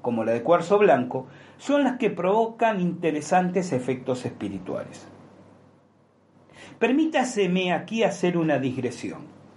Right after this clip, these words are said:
Alguien objetará que si gusto presentarme como investigador de campo, no puedo estar incluyendo en mis variables metodológicas lo espiritual. El punto es que mi derrotero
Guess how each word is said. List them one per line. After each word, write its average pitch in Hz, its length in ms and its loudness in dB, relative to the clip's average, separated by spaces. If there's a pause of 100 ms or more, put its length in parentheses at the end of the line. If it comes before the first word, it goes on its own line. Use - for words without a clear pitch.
(400)
Alguien 311 400 2
objetará 202 800 0
que 147 140 -10
si 127 180 -10
gusto 180 440 0
presentarme 170 720 2
como 147 200 -2
investigador 143 500 2
de 185 160 0
campo, 180 400 2
no 262 160 4
puedo 277 180 4
estar 233 240 2
incluyendo 180 920 2 (300)
en 151 160 0
mis 143 140 0
variables 175 680 4
metodológicas 151 1200 2
lo 151 440 4 (280)
espiritual. 127 800 0 (840)
El 349 300 4
punto 139 680 2 (280)
es 220 160 4
que 196 180 4
mi 262 320 6
derrotero 156 960 2